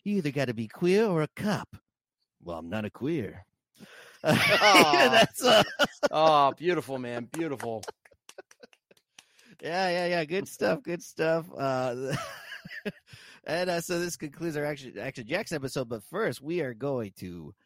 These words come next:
Speaker 1: categorize this, baby. Ca-, categorize. Carterize, categorize this <laughs> baby. We're not gonna
Speaker 2: <laughs>
Speaker 1: cauterize it. As you know, I like to rate these films by my favorite mustaches. You have the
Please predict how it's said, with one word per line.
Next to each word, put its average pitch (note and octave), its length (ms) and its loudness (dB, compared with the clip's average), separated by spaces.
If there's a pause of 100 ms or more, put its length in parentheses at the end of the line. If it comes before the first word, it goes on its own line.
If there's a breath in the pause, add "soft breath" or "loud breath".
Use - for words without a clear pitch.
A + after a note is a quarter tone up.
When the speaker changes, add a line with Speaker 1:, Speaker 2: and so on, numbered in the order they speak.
(360)
Speaker 1:
categorize E2 720 -6
this, D#2+ 200 -18
baby. G2 400 -12 (200)
Ca-, E3 100 -12 (100)
categorize. G2 680 -8 (380)
Carterize, A2 580 0 (360)
categorize B2 840 0
this A2 280 -4
<laughs> D#3 160 2
baby. E3 520 2
We're G3 140 -4
not C4 120 4
gonna B3 120 -4
Speaker 2:
<laughs> - 20 -10
Speaker 1:
cauterize A#2 560 -4
it. F#2 100 -14 (1000 soft breath)
As F3+ 300 2
you E3+ 60 -4
know, E3 100 2
I D#3 60 4
like D#3 160 -2
to C#3 80 -8
rate C#3 180 -2
these C#3 200 -10
films C3 340 0
by A#2 120 -4
my G#2 120 -6
favorite G#2+ 260 -6
mustaches. A#2 720 -10
You G#2+ 140 -8
have G2+ 120 -10
the F#2 180 -12